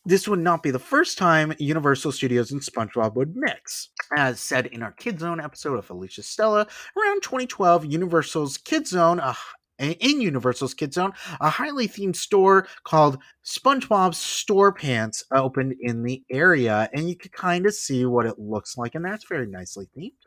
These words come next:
Uh, the store utilized its Universal Soft license for the character, with a highly themed meet and greet in SpongeBob's iconic Pineapple House. Meanwhile, in Minnesota,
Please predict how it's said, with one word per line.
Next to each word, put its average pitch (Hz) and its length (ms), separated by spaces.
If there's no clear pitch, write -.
Uh, 151 100
the 160 140
store 208 300
utilized 170 760
its 131 160
Universal 156 480
Soft 214 500
license 120 520
for 127 120
the 113 100
character, 208 440
with 240 240
a 190 120
highly 185 560
themed 175 480
meet 151 260
and 151 120
greet 143 340
in 123 280
SpongeBob's 127 720
iconic 135 460
Pineapple 127 560
House. - 460
Meanwhile, 151 560
in 117 200
Minnesota, 143 600